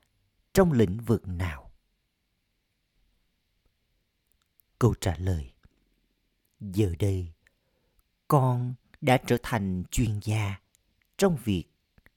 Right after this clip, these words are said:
đáp ứng mong nguyện của tất cả những linh hồn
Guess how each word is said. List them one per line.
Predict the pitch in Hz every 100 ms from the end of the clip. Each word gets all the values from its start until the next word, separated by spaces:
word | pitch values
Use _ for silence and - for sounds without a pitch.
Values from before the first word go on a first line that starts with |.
| _
đáp | 127 127 - -
ứng | 127 107 143 170 156
mong | 135 123 104
nguyện | 95 78 71 - _ _ _ _
của | 127 87 78 _ _
tất | 185 - _
cả | - 95 73 87 110 _ _ _
những | 127 113 98 151
linh | 202
hồn | 139 104 92 82